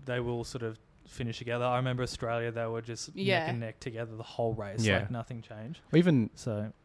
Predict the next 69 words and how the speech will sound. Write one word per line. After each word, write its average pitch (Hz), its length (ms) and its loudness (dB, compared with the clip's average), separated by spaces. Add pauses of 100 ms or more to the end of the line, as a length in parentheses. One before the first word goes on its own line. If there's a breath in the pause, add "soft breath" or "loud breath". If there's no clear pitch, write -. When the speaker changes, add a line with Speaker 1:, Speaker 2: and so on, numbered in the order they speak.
(120)
Speaker 3:
s-, - 220 -6
uh, 110 160 6
the 110 120 2
w-, 120 200 4
the 131 140 2
race 147 160 6
that 127 60 -6
just - 160 0
happened 107 260 2
in 104 80 2
Belgium, 104 320 2
they 95 60 2
were, 98 80 2
like, 98 140 0 (200)
fifteenth - 580 0
and 95 120 -2
seventeenth 90 520 0
or - 40 -6
something. 101 360 -2
Speaker 2:
Mm. 185 240 -4
Speaker 1:
Mm. 117 160 -6
Speaker 3:
Like, 107 140 4 (340)
terrible, 113 420 8
both 92 280 4
of 92 100 2
them. 90 260 0
Speaker 2:
Yeah. 208 360 2 (240)
Speaker 3:
But, 95 160 4
um, 92 320 2 (420 loud breath)
yeah, 110 300 10 (120)
I, 113 60 6
I, - 40 8
th-, - 140 -2
I 123 60 10
just 123 180 6
think 131 160 8
that 107 140 8
that 107 140 8
McLaren 104 420 8
has 101 140 6
been 98 180 6
designed 98 440 6 (100)
around 98 420 6
Lando's 98 320 2
driving 95 320 2
style 90 240 0
for 110 120 -2
Speaker 2:
Yeah. 220 180 6
Speaker 3:
so 110 60 6
many 107 140 6
years 190 320 2
Speaker 2:
And 269 140 6
Speaker 3:
now. 294 60 6
Speaker 2:
that's 311 180 2
why 403 160 4
it's - 220 -4
really 196 180 -2
hard, 185 300 0
though, - 160 -8
'cause - 180 -14
it's 170 100 -12
like, 190 100 2
Speaker 3:
Yeah. 196 100 6
Speaker 2:
once 254 180 2
it's 226 140 -10
designed 180 380 -2
around 165 340 -6
Lando, 160 520 -6
like, - 260 -4